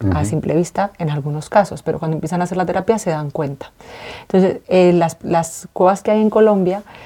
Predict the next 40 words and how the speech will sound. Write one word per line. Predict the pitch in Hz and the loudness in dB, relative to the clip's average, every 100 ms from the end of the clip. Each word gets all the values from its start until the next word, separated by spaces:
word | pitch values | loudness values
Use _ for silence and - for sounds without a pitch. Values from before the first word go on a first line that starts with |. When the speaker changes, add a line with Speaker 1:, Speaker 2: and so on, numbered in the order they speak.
| - _ - | -20 _ -6
Speaker 1:
están | 170 180 175 175 170 165 | -2 2 2 2 2 0
con | 190 185 | 2 4
tecnología | 185 180 180 175 185 | 4 4 2 2 2
lomit, | 233 269 208 | 4 4 2
que | 190 165 | 0 2
la | 160 | 0
micropartícula | 156 - 156 160 175 180 | -2 -4 -6 -4 -4 -2
de | |
sal | 160 | -2
es | 170 | -2
muy, | 180 190 185 | 2 2 2
muy | 185 | 2
pequeñita | 175 165 190 220 | 0 -2 -2 -2
y | 208 | -2
que | 151 | -4
son | 165 | -4
los | 156 | 0
líderes | 160 175 170 | 0 0 0
mundiales | 156 151 151 151 165 | -4 -4 -4 -6 -6
en | |
la | 160 | -6
fabricación | 151 139 - 147 156 143 | -6 -6 -8 -10 -8 -6
de | 151 | -4
halogeneradores. | 147 160 139 143 143 143 113 | -6 -8 -6 -6 -8 -8 -4
Speaker 2:
Ujú. | 92 90 - - - - _ | -2 -2 -6 -12 -18 -20 _
Speaker 1:
Hay | 180 190 | 6 8
uno | 196 | 6
en | 202 | 4
Medellín, | 190 175 180 247 240 | 0 0 0 0 0
hay | 170 | 0
uno | 165 165 170 170 - | -2 -2 -4 -6 -6
en | 165 147 | -4 -2
Bogotá. | 143 135 139 135 | -2 -4 -4 -4
Speaker 2:
Ok. | 90 85 90 - - | -2 -4 -6 -6 2
Speaker 1:
Y | 208 | 4
nos | 190 180 | 6 4
entrevistaron | 185 170 180 175 214 | 0 0 -2 0 0
incluso | 196 180 170 180 | 2 0 0 0
un | |
día, | 190 196 190 | 0 0 -2